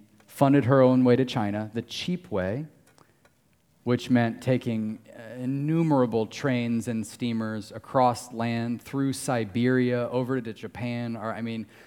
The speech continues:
the story of just her getting there is a story of faithfulness. And as she arrived in the port of China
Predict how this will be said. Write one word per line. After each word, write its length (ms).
the 80
story 520
of 140
just 240
her 100
getting 580
there 380
is 160
a 60
story 480
of 320
faithfulness. 840
And 100
as 120
she 140
arrived 360
in 80
the 60
port 240
of 80
China 500